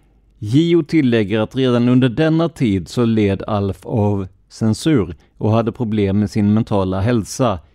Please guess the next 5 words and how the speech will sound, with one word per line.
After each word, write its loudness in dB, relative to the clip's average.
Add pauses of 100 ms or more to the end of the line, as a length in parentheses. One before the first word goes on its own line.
(180)
vilket -2
bara 0
försämrades -4
med -6
åren. -2